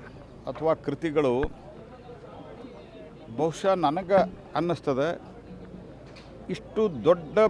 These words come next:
ಪ್ರಮಾಣದಲ್ಲಿ ಭಾಷಾಂತರ ಆಗಿರೋದು ಬೇರೆ ಕೃತಿಗಳು ಕಮ್ಮಿ. ಚೈನಾ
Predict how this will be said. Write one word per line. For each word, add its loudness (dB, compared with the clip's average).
ಪ್ರಮಾಣದಲ್ಲಿ 4
ಭಾಷಾಂತರ 4
ಆಗಿರೋದು 2
ಬೇರೆ 10
ಕೃತಿಗಳು 6
ಕಮ್ಮಿ. 8
ಚೈನಾ 8